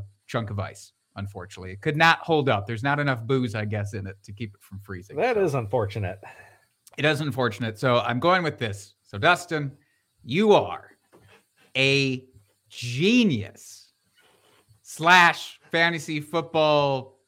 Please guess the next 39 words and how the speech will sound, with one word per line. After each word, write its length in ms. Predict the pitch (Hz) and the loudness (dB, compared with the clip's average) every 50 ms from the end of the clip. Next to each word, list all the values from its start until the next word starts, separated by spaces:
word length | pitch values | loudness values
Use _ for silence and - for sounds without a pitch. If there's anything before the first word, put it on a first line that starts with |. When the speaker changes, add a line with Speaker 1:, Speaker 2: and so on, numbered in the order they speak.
| _ _ _ - | _ _ _ -10
Speaker 1:
amazing 600 | 135 143 151 160 170 180 175 185 196 190 190 185 | -8 -4 -2 -2 -2 -2 -4 -6 -6 -8 -8 -10
person. 580 | - - 196 190 185 180 - 208 202 208 202 - _ | -8 -6 -6 -6 -6 -6 -6 -6 -6 -6 -6 -4 _
I 180 | - - 339 381 | 6 8 8 8
forgot 440 | 370 370 392 381 381 359 370 359 370 | 6 4 6 8 8 8 10 10 8
even 220 | 349 330 330 311 | 6 4 4 4
how 220 | 349 285 269 285 | 6 8 8 6
this 360 | 277 254 277 277 - - - - | 6 2 -4 -6 -8 -10 -12 -10
is 180 | - 226 226 208 | -8 -6 -6 -6
supposed 340 | - - 262 254 247 247 - | -2 0 0 0 0 -2 -8
to 60 | 240 | -10
go. 400 | 214 202 247 247 254 254 214 156 | -4 0 2 4 6 4 4 2
I 140 | 117 110 151 | 0 -2 -4
feel 180 | 175 - 220 226 | -4 -2 -2 -2
like 140 | 214 208 202 | 0 0 -2
I'm 120 | 180 175 | -4 -4
ruining 340 | 175 196 233 233 202 139 117 | -4 -4 -4 -4 -4 -6 -6
it 120 | - 131 110 | -8 -14 -16
for 220 | - - 120 107 | -12 -8 -6 -6
you. 240 | 107 107 107 104 107 104 _ _ _ _ _ _ _ _ _ _ _ _ _ | -6 -6 -6 -8 -8 -12 _ _ _ _ _ _ _ _ _ _ _ _ _
You 240 | - 156 185 214 220 | -2 0 4 6 6
are, 220 | 214 202 196 - - | 8 8 6 4 4
hold 220 | 160 165 196 208 | 2 2 6 8
on, 160 | 196 160 143 | 8 8 8
I 80 | 143 160 | 6 2
can, 240 | 165 - 190 165 - - | 2 0 -6 -8 -2 -2
I 100 | 151 147 | 0 0
can 140 | 180 170 | 0 -6
figure 240 | 147 - 160 147 135 | -8 -8 -6 -6 -6
this 180 | 117 120 107 127 | -6 -6 -6 -4
out. 280 | 117 107 101 95 98 - _ _ _ _ _ _ _ _ 135 | -4 -4 -4 -4 -8 -12 _ _ _ _ _ _ _ _ -4
<laughs> 160 | 139 131 - | -4 -2 0
You 800 | 202 170 139 180 180 143 - 208 208 196 185 - - 285 247 233 220 - | -2 -2 0 0 -2 -2 -2 -2 -2 -2 0 0 0 4 4 4 8 10
are 220 | 262 262 262 - - | 10 10 10 8 6
an 100 | 220 214 | 6 6
amazing 1040 | 214 208 202 196 196 202 220 233 285 359 381 370 285 170 147 143 117 101 107 110 - _ _ _ _ _ _ _ _ _ _ _ - | 8 6 6 4 4 6 6 8 8 8 8 8 6 2 0 -4 -4 -4 -6 -10 -12 _ _ _ _ _ _ _ _ _ _ _ 0
fantasy 480 | 175 175 180 185 190 190 180 - 190 175 | 2 4 4 4 2 0 -2 -6 -6 -6
football 440 | 175 - 180 175 180 - 156 147 147 | 0 0 0 0 4 4 4 4 4
prognosticator 1000 | 147 - 156 147 147 139 139 156 165 175 185 - - 135 - 131 123 120 117 | 2 2 2 4 4 2 0 0 0 0 0 -2 -8 -10 -8 -6 -6 -6 -6
slash 720 | 104 - - 147 143 170 160 147 143 123 - - - - - | -8 -10 -10 0 4 4 6 6 4 2 0 -4 -10 -12 -16